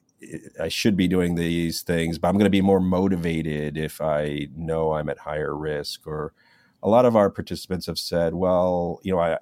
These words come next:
I don't know exactly how it might be useful, but I would just rather know than not know. Knowledge is power." Um,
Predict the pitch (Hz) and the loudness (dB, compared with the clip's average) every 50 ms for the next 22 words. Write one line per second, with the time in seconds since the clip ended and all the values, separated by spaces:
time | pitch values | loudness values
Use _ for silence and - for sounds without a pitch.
0 | - - 85 98 101 87 101 92 82 82 82 92 98 110 - - 110 95 104 95 | -4 -4 -2 -2 0 0 0 -2 -2 -2 0 0 0 0 0 -2 0 2 2 2
1 | 85 - 92 92 87 - 90 87 85 90 92 - - 98 85 90 87 87 90 85 | 2 0 -2 -4 -4 -4 -6 -6 -4 -4 -4 -4 -4 -2 0 2 2 2 0 -2
2 | 85 - - - 90 90 92 92 90 85 82 82 85 87 90 90 92 92 87 80 | -4 -6 -6 -2 0 0 2 0 0 -4 -4 -2 -2 0 0 2 0 0 0 -2
3 | 76 82 101 107 107 101 - - 92 98 95 95 95 95 90 82 78 78 85 87 | -4 -2 0 0 0 0 -2 -2 -2 0 2 2 2 0 0 0 -2 -2 -2 -2
4 | 87 80 76 71 71 - - _ - - 104 101 98 98 95 95 95 92 92 92 | -4 -6 -10 -12 -16 -18 -18 _ -6 -2 0 2 4 4 4 4 2 2 -2 -4
5 | - _ _ _ _ _ _ _ _ _ _ - 76 76 76 76 76 78 78 76 | -8 _ _ _ _ _ _ _ _ _ _ -10 -6 -6 -4 -4 -4 -4 -6 -6
6 | 76 76 76 73 | -6 -8 -10 -12